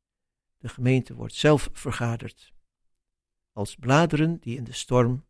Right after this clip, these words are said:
verstrooid zijn. In de liturgie van de kerk staan woorden die een wereld aan gedachten kunnen oproepen. Zo ook de bede: "Breng uw gemeente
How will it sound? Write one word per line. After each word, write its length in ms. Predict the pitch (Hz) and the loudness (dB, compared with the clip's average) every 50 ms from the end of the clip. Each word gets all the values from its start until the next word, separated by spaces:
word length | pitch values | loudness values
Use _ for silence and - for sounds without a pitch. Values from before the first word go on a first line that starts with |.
| _ | _
verstrooid 580 | _ - - - - - - 127 127 123 120 - | _ -10 -8 -6 -6 -2 2 2 4 4 2 0
zijn. 360 | - - 107 107 104 101 - _ _ _ _ _ _ _ _ _ _ _ _ _ _ _ _ _ _ _ _ _ | -4 -6 -6 -6 -6 -8 -12 _ _ _ _ _ _ _ _ _ _ _ _ _ _ _ _ _ _ _ _ _
In 120 | - 185 185 | 0 4 4
de 100 | 151 120 | 6 6
liturgie 440 | 143 170 - - - - 156 165 | 4 4 4 2 2 2 2 2
van 140 | - - 123 | 2 2 0
de 80 | 117 - | 0 -2
kerk 400 | - - 113 120 127 120 _ _ _ _ _ _ | -4 -4 -2 -2 -2 -2 _ _ _ _ _ _
staan 320 | _ - - 120 117 120 123 | _ -10 -6 -4 -4 -2 0
woorden 440 | 127 127 131 135 131 127 127 127 - | 4 4 6 6 6 4 2 0 -2
die 280 | - 160 127 123 127 - | -8 -8 -6 -6 -4 -4
een 140 | 120 107 104 | -6 -6 0
wereld 420 | 110 127 151 160 156 139 - - | 4 4 6 6 6 4 0 0
aan 180 | - 135 127 117 | -2 -2 -2 -2
gedachten 640 | - 131 110 - 139 - - - 127 117 117 117 | -2 -2 0 0 0 0 0 -2 -2 -4 -6 -6
kunnen 300 | - - 120 117 113 117 - | -4 -2 0 0 0 0 -2
oproepen. 640 | - 120 - - 127 107 - - - 107 101 107 _ _ _ _ _ _ _ _ _ _ _ _ _ _ _ _ _ _ _ _ _ _ _ _ _ | -6 -6 -4 -2 -2 -2 -2 -4 -6 -6 -8 -12 _ _ _ _ _ _ _ _ _ _ _ _ _ _ _ _ _ _ _ _ _ _ _ _ _
Zo 180 | - - 160 - | -4 0 2 6
ook 280 | 190 190 190 185 - | 8 8 8 8 6
de 100 | - 123 | 4 4
bede: 520 | 107 120 131 143 147 123 139 135 131 135 - _ _ _ _ _ _ _ _ _ _ _ _ _ _ _ _ | 6 6 8 8 8 8 6 6 4 2 -2 _ _ _ _ _ _ _ _ _ _ _ _ _ _ _ _
"Breng 400 | - 120 110 127 170 196 196 185 | -8 0 4 6 6 8 6 4
uw 140 | - 135 127 | 4 2 2
gemeente 680 | 120 - - 113 117 127 143 165 160 - - 160 139 - | 2 2 -2 -2 2 4 4 4 2 2 0 -4 -4 -4